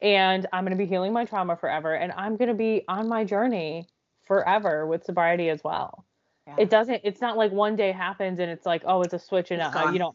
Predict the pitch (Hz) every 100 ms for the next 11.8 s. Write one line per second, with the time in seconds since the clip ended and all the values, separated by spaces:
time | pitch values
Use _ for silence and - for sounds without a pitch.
0 | - 190 196 190 - - - 254 247 254
1 | 240 226 247 220 208 233 208 202 254 208
2 | 180 175 156 - _ _ - 220 170 -
3 | 214 208 208 196 147 143 - _ _ 214
4 | 269 254 226 226 240 - 175 - 135 -
5 | - _ _ _ _ _ - 196 175 165
6 | 262 226 269 226 208 220 269 254 269 294
7 | 247 190 214 226 - 202 208 185 165 170
8 | 185 185 165 180 - 185 - 165 170 190
9 | 175 156 165 165 170 _ - - - -
10 | - - 151 156 - - 160 - 185 165
11 | 160 151 185 - 143 117 135